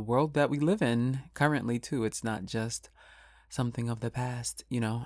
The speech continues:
Um, so yeah, that was definitely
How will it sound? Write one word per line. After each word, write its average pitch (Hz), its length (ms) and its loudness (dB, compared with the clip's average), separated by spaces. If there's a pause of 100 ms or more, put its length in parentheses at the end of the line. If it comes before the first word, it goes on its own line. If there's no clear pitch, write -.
Um, 113 640 -2 (180)
so - 140 -2
yeah, 180 280 4 (280)
that 123 420 2
was 127 220 0
definitely 120 840 0